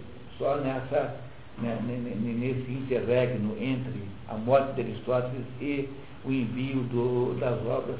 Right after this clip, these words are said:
para, para Roma. Chegando em Roma, um certo Andrônico de Rhodes, filósofo peripatético, ou seja, da escola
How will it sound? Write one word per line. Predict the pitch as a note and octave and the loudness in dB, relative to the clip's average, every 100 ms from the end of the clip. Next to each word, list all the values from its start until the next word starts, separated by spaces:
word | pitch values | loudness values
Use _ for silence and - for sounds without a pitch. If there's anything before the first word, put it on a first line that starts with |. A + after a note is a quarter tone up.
| - | -4
para, | A#2+ A#2 A2+ A2 - | -2 0 -2 -4 -6
para | A#2 | -4
Roma. | G#2+ B2+ C#3+ - - - - - - - - - - - - - - - - | -2 0 0 -2 -6 -10 -12 -12 -12 -14 -14 -14 -14 -14 -14 -12 -12 -10 -4
Chegando | C3 C#3+ C3+ C#3+ | 4 6 6 6
em | |
Roma, | C#3+ F#3+ G#3 G#3+ - - | 6 8 8 4 0 -2
um | D#3+ D#3 - | 0 2 2
certo | D3 C3 B2 A2+ - | 6 6 4 -2 0
Andrônico | C3 A#2+ A#2+ A2 - B2 | 0 4 4 4 2 0
de | D#3+ | 2
Rhodes, | C3 D3 D3+ - - | 10 12 12 8 0
filósofo | A#2+ A2+ - | 4 4 2
peripatético, | A2 G2+ C#3+ - C#3 C#3 - | -2 0 2 2 2 2 -2
ou | |
seja, | - A2 A#2 | -6 -2 0
da | G#2+ | 0
escola | - A2+ | 2 0